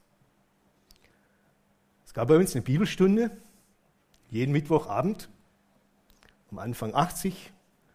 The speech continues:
später hundert, hundertzwanzig und noch mehr, kamen jede Woche in die Bibelstunde. Und dass wir uns nicht falsch verstehen,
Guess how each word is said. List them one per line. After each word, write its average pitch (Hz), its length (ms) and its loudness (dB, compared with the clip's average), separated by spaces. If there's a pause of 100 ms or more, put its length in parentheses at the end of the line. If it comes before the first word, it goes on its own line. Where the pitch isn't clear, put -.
(200)
später 104 440 -6
hundert, 180 440 -2
hundertzwanzig 127 760 -2
und 104 80 -8
noch 123 220 -4
mehr, 165 320 2 (440)
kamen 170 540 2
jede 131 360 0
Woche 117 340 -6 (420)
in 101 140 -10
die 104 80 -6
Bibelstunde. - 640 -12 (920)
Und 104 60 -12
dass 110 160 -2
wir 120 60 -6
uns 104 140 -8
nicht 87 120 -14
falsch 165 220 6
verstehen, 98 380 -10